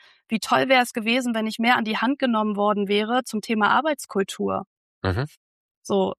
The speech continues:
Speaker 1: überhaupt erst mal darüber zu lernen, okay, was ist das eigentlich, ne? Können wir auch über Prägung, wir müssen nicht nur über Erfahrungen unserer persönlichen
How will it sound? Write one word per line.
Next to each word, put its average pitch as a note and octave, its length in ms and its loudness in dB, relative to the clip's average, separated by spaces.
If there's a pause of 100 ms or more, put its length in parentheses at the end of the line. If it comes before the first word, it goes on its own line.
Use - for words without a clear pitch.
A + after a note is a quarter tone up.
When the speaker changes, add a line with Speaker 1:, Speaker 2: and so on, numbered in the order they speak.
(180)
Speaker 1:
überhaupt A#3 460 4
erst - 180 2
mal A#3 100 2
darüber A3 360 2
zu - 140 -2
lernen, A3+ 400 4
okay, G#3 240 -2
was G#3 140 0
ist - 180 -4
das D#4 160 -2
eigentlich, F#3+ 520 -2
ne? B3 200 2
Können G#3 160 -2
wir G3 100 4
auch - 80 0
über G3+ 180 0
Prägung, A#3 440 0
wir G3 80 4
müssen G3+ 180 0
nicht G3+ 140 -4
nur G#3 80 0
über G3+ 140 0
Erfahrungen G#3 440 0
unserer G3+ 240 2
persönlichen G#3+ 640 0